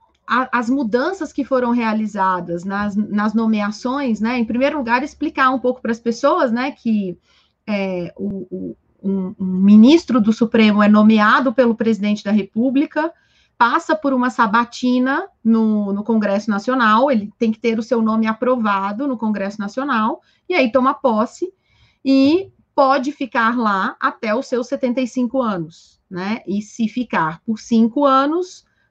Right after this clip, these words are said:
pode ser, pode sair numa aposentadoria com, com um salário integral.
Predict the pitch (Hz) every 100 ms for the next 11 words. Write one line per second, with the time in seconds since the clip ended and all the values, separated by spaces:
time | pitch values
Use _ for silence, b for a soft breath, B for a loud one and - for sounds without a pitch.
0 | _ 254 233 226 - - 254 233 226 -
1 | - 226 220 269 226 220 269 269 247 226
2 | 233 226 233 233 214 233 208 208 233 254
3 | 262 247 233 240 233 233 208 196 - 208
4 | 208 214 247 226 202 202 226 240 208 165
5 | -